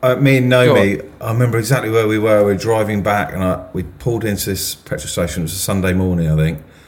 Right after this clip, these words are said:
Speaker 1: I saw The Sun or whatever it is.
Speaker 2: Yeah, well, all of them. Oh, no, on the Sunday, it was just The Sun. Yeah, yeah,
Speaker 1: And,
Speaker 2: yeah.
Speaker 1: yeah, and I just saw you on the front. I went, "Oh, fucking hell."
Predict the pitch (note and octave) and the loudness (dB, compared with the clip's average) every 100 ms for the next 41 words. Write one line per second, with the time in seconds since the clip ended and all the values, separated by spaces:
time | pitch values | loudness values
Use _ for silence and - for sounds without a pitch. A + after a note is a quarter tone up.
0 | _ _ _ - - - G#2 G2 F#2 D2+ | _ _ _ -12 -6 0 2 4 2 0
1 | - - F#2+ F2+ E2+ D#2+ E2+ D#2 D#2 D2+ | -4 -4 0 0 0 0 0 0 0 2
2 | D#2 D2+ - - B2+ A2+ F#2+ C3+ F3+ G#3 | 0 -4 -10 -4 -2 -2 -4 -2 4 4
3 | A3+ F3 G2 F2 E2+ _ - G#3+ A#3+ A3+ | 4 2 -4 -12 -14 _ -2 2 2 2
4 | A3 A#3 A3 - A#3 G3 E3+ D#3 - E3+ | 2 2 2 4 4 4 2 0 0 0
5 | D3+ D3 - C3+ F#2+ F2+ A#2 C3 B2 A2 | -2 -6 -2 0 0 -4 2 4 6 4
6 | G#2 F2 B2+ B2+ A2 - A2 A2+ A#2 B2+ | 2 0 2 4 2 -2 -2 -2 -2 -2
7 | - - B2 A#2 A#2 A2 G2 - A2 G2 | -2 2 2 2 2 2 0 -2 0 0
8 | E2+ F2 F#2 F#2 F2 - - F#2+ F#2+ D2+ | 0 -2 -2 0 -2 -8 -14 -6 -4 -4
9 | - - - G2 - D2 B1+ C#2 D#2+ C#2+ | -6 -12 -12 -12 -8 -6 -4 -4 -2 -4
10 | B1+ | -4